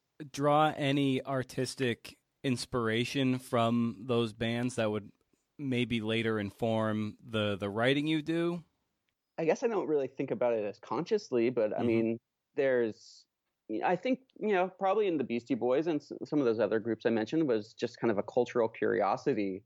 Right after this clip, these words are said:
Speaker 2: and, uh, not kind of being ultimately concerned with boundaries of genre and style and, you know,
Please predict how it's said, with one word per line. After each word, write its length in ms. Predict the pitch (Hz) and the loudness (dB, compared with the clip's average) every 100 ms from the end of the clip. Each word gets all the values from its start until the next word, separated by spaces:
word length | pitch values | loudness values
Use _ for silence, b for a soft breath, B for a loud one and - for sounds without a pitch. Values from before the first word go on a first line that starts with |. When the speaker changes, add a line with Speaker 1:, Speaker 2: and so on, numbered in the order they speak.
| _ _ _ _ _ _ _ _ - | _ _ _ _ _ _ _ _ -4
Speaker 2:
and, 640 | 113 110 107 104 98 98 90 - - 87 | 0 0 0 0 0 -2 -6 -16 -6 -2
uh, 380 | 101 92 90 85 - | 2 2 0 -2 -4
not 380 | 113 113 107 - - - _ _ - | 0 0 0 -4 -20 -20 _ _ -14
kind 140 | - 107 | -6 -6
of 160 | 101 | -6
being 340 | - 104 101 107 _ _ _ | -4 -2 -2 -6 _ _ _
ultimately 400 | 113 120 113 104 | -2 0 0 0
concerned 500 | - 98 - 113 110 | -2 -4 0 2 2
with 140 | 104 - _ - | 0 -2 _ -2
boundaries 600 | 98 113 113 107 104 101 | -2 0 0 2 0 0
of 280 | 92 95 101 _ _ _ _ _ _ _ _ _ - | 0 0 -4 _ _ _ _ _ _ _ _ _ -4
genre 800 | 110 110 113 120 117 110 113 110 - | 2 4 6 6 6 4 4 2 -2
and 140 | 85 | -10
style 960 | - - 113 113 117 113 110 110 110 113 - | -12 -2 2 4 4 4 4 4 2 -2 -6
and, 420 | 90 87 87 90 - _ _ _ - | -10 -8 -8 -10 -12 _ _ _ -2
you 120 | 113 | 0
know, 300 | 87 85 | 4 2